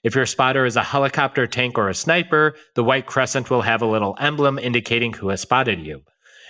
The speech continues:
And once a helicopter or tank has eyes on you, it almost always gonna trigger an alert.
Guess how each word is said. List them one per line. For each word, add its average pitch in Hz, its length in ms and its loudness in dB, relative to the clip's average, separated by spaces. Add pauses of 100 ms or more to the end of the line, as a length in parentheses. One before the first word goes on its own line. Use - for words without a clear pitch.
And 110 280 0
once 160 220 2
a 151 80 2
helicopter 127 520 0
or 104 60 0
tank 117 300 -2
has 135 180 0
eyes 139 200 2
on 139 140 0
you, 143 260 2 (240)
it 123 140 4
almost 127 420 0
always 110 440 2
gonna 123 160 0
trigger 107 340 0
an 107 80 0
alert. 95 400 -2